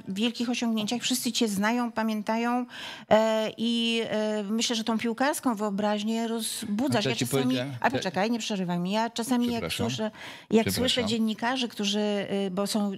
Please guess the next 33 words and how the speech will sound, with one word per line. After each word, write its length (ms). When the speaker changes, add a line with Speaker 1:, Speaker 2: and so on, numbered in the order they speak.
Speaker 1:
i 100
ci 120
świetni, 420
są 180
po 100
prostu, 260
i 160
są 160
tacy 240
trochę 280
mniej 240
świetni. 480
I 60
tak 100
czasami 320
słucham, 560
y, 40
m-, 580
mówię 200
o 40
merytorycznych 600
historiach, 480
kiedy 220
zaczynają 400
z 60
tobą 260
dyskutować. 880
I 40
tak 160
patrzę 280
i 60
sobie 120
myślę, 220